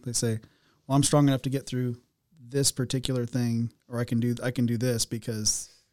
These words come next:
God's given me strength to do it." But I, I think if from reading everything around it, that, uh, uh, getting the content as opposed to just the context, I see it as, um,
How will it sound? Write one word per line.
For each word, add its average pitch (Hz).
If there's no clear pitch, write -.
God's 120
given 113
me 107
strength 113
to -
do 120
it." 107
But 123
I, 123
I 131
think 131
if -
from 147
reading 127
everything 139
around 131
it, 117
that, 123
uh, 104
uh, 117
getting 139
the 120
content 131
as 131
opposed 120
to 113
just 110
the -
context, 113
I 120
see 127
it 120
as, 117
um, 104